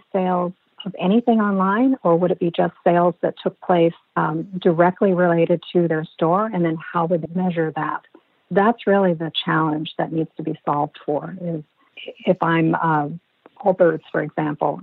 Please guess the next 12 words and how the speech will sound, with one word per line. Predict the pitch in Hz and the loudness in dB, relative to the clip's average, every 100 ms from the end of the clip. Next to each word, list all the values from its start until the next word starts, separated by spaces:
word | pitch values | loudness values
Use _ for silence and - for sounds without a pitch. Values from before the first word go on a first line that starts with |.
| 175 | -6
and | 160 | -4
I | 160 | -2
wanna | 160 165 - | -2 -4 -2
put | 190 - | -4 -2
my | 165 160 165 - | -4 -4 -6 2
shoes | 202 180 170 - _ _ _ | 4 6 2 -4 _ _ _
in | - 180 | 0 0
a | 165 165 | 0 0
retail | 190 190 190 170 | 2 4 2 0
as | 165 | -2
a | 165 | 0
service | 190 175 175 | 2 2 0